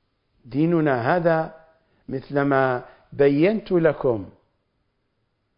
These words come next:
في مجموعة حلقات أعرف إمامك، من أن الدين له قيمة وله قائم،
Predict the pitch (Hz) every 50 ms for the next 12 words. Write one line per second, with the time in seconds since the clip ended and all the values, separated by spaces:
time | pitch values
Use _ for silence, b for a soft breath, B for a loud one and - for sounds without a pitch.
0 | _ _ _ - 117 123 131 135 135 127 131 143 170 196 180 156 170 165 - -
1 | 147 135 117 - - 147 143 143 139 143 - 175 185 180 151 - - - B B
2 | B B B _ - 185 170 156 185 185 170 - - - - 151 151 156 156 143
3 | 139 123 113 101 - - - _ _ _ _ _ _ _ _ _ _ _ _ _
4 | _ _ _ _ _ _ - 120 139 139 135 143 160 160 156 156 151 147 131 120
5 | 143 175 190 196 196 190 185 180 165 156 B B B B B B - 127 156 165
6 | 165 143 160 160 151 139 - - 151 147 147 143 143 147 180 208 208 202 185 180
7 | - - 175 170 165 160 156 147 139 - b b b b _ 135 147 165 170 160
8 | 143 143 147 131 117 - - 151 160 156 - 123 110 95 87 82